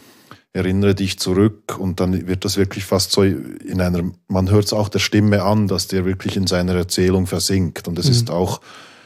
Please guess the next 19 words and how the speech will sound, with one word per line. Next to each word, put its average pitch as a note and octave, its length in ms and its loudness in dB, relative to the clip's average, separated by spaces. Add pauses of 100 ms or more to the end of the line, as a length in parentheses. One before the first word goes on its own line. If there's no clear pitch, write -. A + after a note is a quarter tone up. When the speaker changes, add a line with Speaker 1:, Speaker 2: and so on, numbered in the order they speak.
(320)
Speaker 1:
soweit F#2 680 0
ich G2 140 -2
weiß, F#2+ 180 2
das F2 140 -2
erste G2 340 4
Mal, F#2+ 280 2
dass F2+ 220 -6
er F#2+ 60 -4
diese F2 260 -8
Geschichte F2+ 460 -6
erzählt, D#2 600 -4
so. C#2 200 -8 (840)
Speaker 2:
Johanna, A#2+ 480 2 (260)
was A#2 180 -4
meinst A2+ 300 0
du A#2 100 -2
zu - 160 -10
diesem C3+ 240 0
Film? B2 260 -8